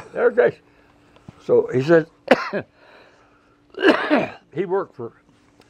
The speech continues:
uh, Nix and Kehoe over there at Texas Line.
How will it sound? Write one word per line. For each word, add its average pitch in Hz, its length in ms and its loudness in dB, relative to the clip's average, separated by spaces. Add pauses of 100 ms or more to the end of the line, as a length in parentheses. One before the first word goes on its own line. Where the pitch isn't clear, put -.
(500)
uh, 110 240 -12
Nix 214 360 2
and 110 120 -20
Kehoe 123 560 -2
over 135 140 -10
there 131 220 -6
at - 280 -20
Texas 220 260 -4
Line. 101 280 -12